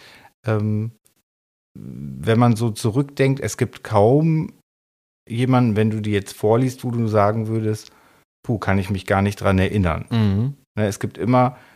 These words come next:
Speaker 1: äh, klar, wir sprachen gerade über Demi Im, die, ähm, grandios mit ihrer Stimme überzeugt hat. Dann natürlich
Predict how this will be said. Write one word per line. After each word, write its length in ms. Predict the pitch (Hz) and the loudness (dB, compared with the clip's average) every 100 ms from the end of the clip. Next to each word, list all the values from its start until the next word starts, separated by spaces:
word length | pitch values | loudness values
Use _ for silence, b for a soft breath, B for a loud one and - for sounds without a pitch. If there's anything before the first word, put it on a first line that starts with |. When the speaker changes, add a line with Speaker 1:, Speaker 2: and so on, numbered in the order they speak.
| B - | B -2
Speaker 1:
äh, 180 | 101 | -2
klar, 440 | 92 - 90 82 - _ _ | -2 -2 -2 -2 -10 _ _
wir 220 | 90 80 104 | -14 -8 -8
sprachen 380 | - 95 95 | -2 -2 -2
gerade 260 | 90 85 85 | -4 -4 -4
über 240 | - 104 98 | -4 -2 2
Demi 300 | 98 95 95 | 2 2 0
Im, 280 | 98 104 | 0 -2
die, 300 | 98 98 95 90 | -2 -2 -4 -4
ähm, 520 | - 90 90 90 - - | -4 -2 -2 -4 -8 -8
grandios 800 | - 107 104 95 123 135 139 139 | 0 4 4 4 6 8 6 4
mit 160 | 110 | 0
ihrer 220 | - 101 98 | 0 0 -2
Stimme 340 | - 151 143 | 0 4 4
überzeugt 680 | 87 101 107 98 101 98 - | 2 2 0 0 -2 -2 -2
hat. 160 | 101 - | -4 0
Dann 140 | 107 | 0
natürlich 480 | 107 104 120 110 | 0 0 -2 -2